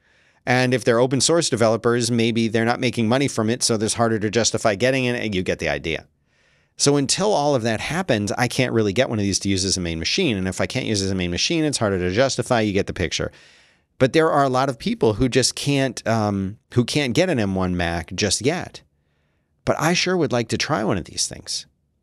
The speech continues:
I'd just like to try it out. And I would love to hear when the rest of these tools are available. But what am I gonna do with this beautiful sixteen-inch MacBook Pro with an Intel C P U? Who's gonna want that now? Am I gonna sell it? Would I keep it? Can I justify having two?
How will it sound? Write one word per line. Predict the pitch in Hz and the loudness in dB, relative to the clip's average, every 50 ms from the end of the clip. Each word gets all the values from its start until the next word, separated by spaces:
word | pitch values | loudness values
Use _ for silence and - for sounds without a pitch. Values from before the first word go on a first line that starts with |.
| _ _ _ _ - | _ _ _ _ -6
I'd | 123 | -2
just | 135 - - | 0 0 0
like | 143 127 - | 0 0 -2
to | - 87 | -4 -4
try | - - 113 104 101 | -2 0 0 0 0
it | 95 | 0
out. | 95 143 165 - - - | -2 -2 -2 -4 -4 -2
And | 104 113 | 0 0
I | 117 123 | 2 2
would | 120 110 | 2 2
love | 107 113 127 139 135 127 | 2 2 2 2 0 -2
to | - 127 | -6 -6
hear | 117 - - 165 156 127 113 107 - - _ _ - | -4 -2 0 2 4 4 2 2 0 -6 _ _ -4
when | - 107 110 | 0 2 2
the | 113 | 4
rest | 113 110 - | 2 2 0
of | 107 | 0
these | 104 104 101 - | 0 -2 -2 -2
tools | - - 113 107 104 90 98 | -2 0 0 2 2 2 0
are | 92 | 0
available. | 85 95 120 151 156 127 92 90 82 80 - _ _ _ _ _ - | 0 0 0 0 0 -2 -2 -4 -6 -6 -8 _ _ _ _ _ 0
But | - 147 - | 0 0 0
what | - 123 165 180 | 2 2 2 2
am | 190 | 2
I | 196 185 | 2 2
gonna | 175 175 175 | 2 2 2
do | 160 170 170 | 2 2 2
with | 175 170 | 2 2
this | 170 170 156 - - - _ _ _ _ _ _ _ - 113 | 0 0 0 0 0 -2 _ _ _ _ _ _ _ -4 0
beautiful | 117 120 139 151 156 - - 156 156 143 | 4 4 4 4 4 2 0 2 2 2
sixteen-inch | - - 147 - - 147 147 147 143 - - | 2 0 0 0 0 2 2 2 2 0 0
MacBook | 131 123 127 123 - 143 127 | 0 0 -2 0 -2 -4 -4
Pro | - - 160 196 202 135 95 92 92 - _ _ _ _ _ - | 0 0 0 2 2 2 2 0 -2 -6 _ _ _ _ _ -4
with | 101 101 110 123 113 | 0 2 2 2 2
an | 123 127 | 2 2
Intel | 147 180 190 - 123 92 82 | 2 2 2 0 0 0 0
C | - - 92 82 | 0 0 -2 -2
P | - 80 | -6 -6
U? | 76 76 69 69 67 | -6 -6 -4 -2 0
Who's | 110 135 135 | 0 0 0
gonna | 139 151 143 | 0 0 0
want | 139 139 139 127 123 | 0 0 -2 -2 -2
that | 131 123 - | -4 -4 -2
now? | 127 147 165 147 | -2 -2 -2 -2
Am | 107 90 | -2 -2
I | 87 87 | -2 -2
gonna | 87 82 | -2 -2
sell | - - - 98 90 127 | -2 0 0 0 0 -2
it? | 170 - | -2 -2
Would | - 80 | -4 -4
I | 73 73 | -4 -6
keep | - - - 104 101 113 - | -8 -8 -4 -2 -2 0 0
it? | 101 98 - | 0 -2 -2
Can | - - 104 98 | -4 -6 -4 -4
I | 92 | -2
justify | 90 101 98 101 - 113 98 92 | -2 -2 -2 -2 -2 -2 -2 -2
having | 90 92 87 85 82 76 | -2 -2 -2 -4 -6 -6
two? | - - 123 143 170 196 202 | -4 -2 0 0 0 0 -2